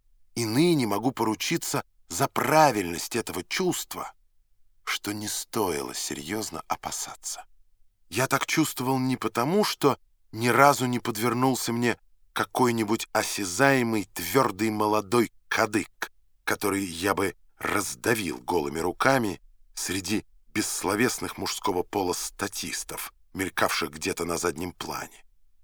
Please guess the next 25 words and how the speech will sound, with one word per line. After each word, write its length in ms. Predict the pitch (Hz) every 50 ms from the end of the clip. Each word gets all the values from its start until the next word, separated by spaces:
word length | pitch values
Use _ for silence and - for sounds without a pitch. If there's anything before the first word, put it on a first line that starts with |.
| _ - - - - - - - _
Но 120 | 104 101
и 60 | 107 104
потому, 340 | - 104 - 104 107 120
что 160 | 117 - - 113
мне 180 | 110 113 117
становилось 720 | 110 - - 104 104 104 104 113 127 120 117 107 - - - _ - _ _ _
более 400 | 110 127 156 156 147 143 143 139
чем 280 | - - - 131 117 104 -
очевидно, 800 | 110 104 - - - 101 92 87 80 - - - - - - - - - _ _ _ _ _ _ _ - _
любимое 400 | - 98 98 80 82 76 71 69
выражение 480 | 69 73 73 76 78 - 117 113 104 92
моей 340 | 85 85 76 82 85 78 - - - _ _
тети 240 | - 95 - -
Сибиллы, 640 | 80 - - - 85 - - 71 62 57 - - - - - _ _ - _ - _ _
что 260 | - - - - 123 113
все 400 | - - - - - 135 139 131
варианты 640 | 101 101 101 101 107 113 127 131 120 101 - 98
старшеклассников, 1400 | - - - - 95 87 - - - - - - - 90 117 147 156 - - - - 67 64 - - - - - - - _ - _ - _ _ _ _ _ _ _ _ - - - _ _ _
от 180 | - 107 - -
потеющего 720 | - 113 104 - - 135 131 120 107 - - 104 92 92
болвана, 720 | 85 76 92 90 87 90 92 123 156 180 170 131 73 - - _ _ _ _ _ _
которого 400 | - 110 - 120 110 107 107 101
приводит 420 | - 101 107 110 117 113 101 101
в 80 | - -
трепет 460 | - - 110 120 104 104 107 - -